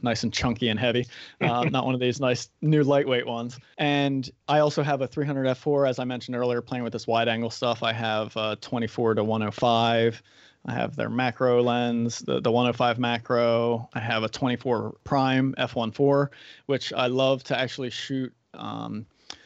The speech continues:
Speaker 1: I love to shoot kind of like, uh, little macro flowers and stuff with that, 'cause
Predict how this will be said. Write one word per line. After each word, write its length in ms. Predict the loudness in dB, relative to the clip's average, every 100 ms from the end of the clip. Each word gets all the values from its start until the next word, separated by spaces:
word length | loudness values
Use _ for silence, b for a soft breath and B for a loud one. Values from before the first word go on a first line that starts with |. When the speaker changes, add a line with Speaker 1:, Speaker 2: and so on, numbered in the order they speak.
| B
Speaker 1:
I 60 | 0
love 140 | 2
to 40 | 2
shoot 300 | 0 0 2
kind 160 | 0
of 60 | 4
like, 240 | 2 2
uh, 220 | 0 2
little 200 | 2 0
macro 400 | 2 0 0 -2
flowers 520 | -2 -2 0 2 2 -2
and 120 | -2
stuff 220 | -2 0
with 80 | 0
that, 260 | 0 0
'cause 240 | -2 -6